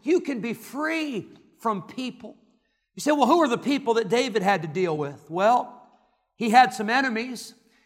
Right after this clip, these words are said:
He had a, a Philistine army that was certainly not happy with him after he killed Goliath. He had other enemies that he had to fight against, but can I tell you this? He also had some family members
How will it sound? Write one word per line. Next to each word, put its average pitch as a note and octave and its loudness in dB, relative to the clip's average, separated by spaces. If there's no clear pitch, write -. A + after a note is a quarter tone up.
He C4 0
had B3 8
a, F#3+ 0
a F#3+ 4
Philistine B3 0
army A#3 2
that - -2
was G#3+ -2
certainly B3 -2
not A3+ 10
happy A3+ 4
with G#3 0
him B3 0
after G#3+ 2
he A3+ -4
killed A3 -2
Goliath. A3+ 6
He C#4+ 2
had C4+ 6
other C#4 6
enemies B3 2
that A3+ -4
he A#3 0
had A3+ 6
to A3 0
fight A#3 6
against, A3+ -2
but A#3+ -2
can A#3+ -2
I B3+ 2
tell C4+ -2
you B3+ -2
this? C#4 0
He A3+ -6
also A#3 2
had A3+ 2
some G3+ -8
family A#3+ -6
members D#3 -12